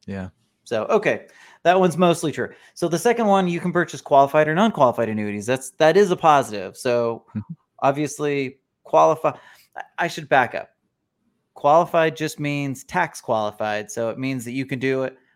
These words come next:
Speaker 2: You can purchase annuities inside of an I R A or four oh one K or four oh three B or whatever else. Um, that's an option. It can be qualified, or of course you can have a non-qualified annuity, which, I don't know, is this the right time to, to define, like, what,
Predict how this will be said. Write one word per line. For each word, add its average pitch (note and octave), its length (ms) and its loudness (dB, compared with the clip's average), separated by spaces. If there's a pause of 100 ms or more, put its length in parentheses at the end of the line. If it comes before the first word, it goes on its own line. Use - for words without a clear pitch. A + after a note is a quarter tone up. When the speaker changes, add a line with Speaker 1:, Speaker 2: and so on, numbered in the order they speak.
Speaker 2:
You C#3 120 -10
can C#3 120 -10
purchase C3+ 340 -4
annuities C3 440 -6
inside B2 320 -6
of A#2 80 -8
an A#2+ 60 -6
I A#2+ 180 0
R A#2+ 200 0
A A#2+ 160 0
or A2+ 100 -4
four A#2+ 260 -2
oh A#2 40 -4
one A2+ 100 -10
K A#2 220 -6
or A2+ 100 -6
four A#2+ 240 -6
oh A#2 40 -10
three A#2 180 -14
B A#2 280 -10
or G#2+ 140 -10
whatever B2+ 400 0
else. A#2+ 340 -4 (400)
Um, A2 400 -2
that's C3+ 300 0
an C3 60 -4
option. A#2 640 -8
It A#2 100 -18
can A#2+ 100 -14
be A#2+ 100 -8
qualified, E3 520 0 (240)
or G3+ 460 2
of D#3+ 100 -12
course D3 320 -2
you C#3 100 -10
can C3+ 300 -10 (140)
have A#2+ 160 -6
a C#3 240 -8 (100)
non-qualified B2 840 0
annuity, A#2 500 -6 (280)
which, C3 360 -6 (1080)
I E3+ 80 -6
don't F3+ 140 -2
know, C3+ 160 0
is A#2+ 140 -6
this D#3 160 -8
the E3 100 -6
right D3 180 2
time C#3 260 -6
to, C3+ 100 -10 (160)
to C3+ 100 -10
define, B2+ 640 -4
like, A#2 260 -10
what, B2 280 -6